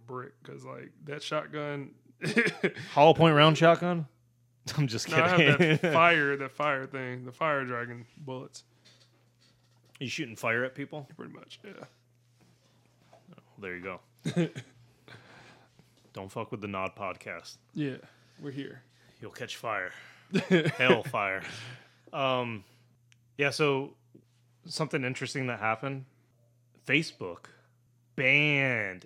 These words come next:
Speaker 2: indefinitely Donald Trump. And that came from Mark Zuckerberg's,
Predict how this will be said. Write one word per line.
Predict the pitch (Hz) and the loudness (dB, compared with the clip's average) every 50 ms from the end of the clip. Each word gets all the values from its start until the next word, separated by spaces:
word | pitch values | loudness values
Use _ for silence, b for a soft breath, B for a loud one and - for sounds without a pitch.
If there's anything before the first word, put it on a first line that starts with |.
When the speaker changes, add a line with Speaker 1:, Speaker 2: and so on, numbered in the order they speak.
| _ _ - | _ _ -10
Speaker 2:
indefinitely | 143 151 170 180 190 190 175 151 117 - 151 143 151 160 151 - - 139 123 117 104 104 104 98 98 | -6 -4 -2 -2 0 -2 -2 -4 -4 -4 -2 0 0 0 -2 -4 -8 -8 -8 -6 -8 -6 -6 -6 -6
Donald | 90 92 101 101 101 101 95 92 | -6 -6 -6 -6 -6 -6 -10 -12
Trump. | - - - 101 85 - _ _ _ _ _ _ _ _ _ _ _ _ _ _ _ _ _ _ _ _ _ _ _ _ - | -14 -16 -18 -18 -18 -20 _ _ _ _ _ _ _ _ _ _ _ _ _ _ _ _ _ _ _ _ _ _ _ _ -4
And | 135 127 123 117 127 | -4 -4 -2 2 0
that | 147 - - | 0 0 0
came | - 185 185 170 - | -2 -2 -2 -2 -2
from | - 139 123 | -4 -6 -4
Mark | 113 117 127 139 135 | -4 -4 -4 -6 -6
Zuckerberg's, | 123 98 95 92 104 117 - - 123 95 90 87 85 80 _ - - - - | -10 -12 -10 -6 -8 -8 -6 -8 -12 -10 -10 -14 -14 -14 _ -20 -20 -20 -20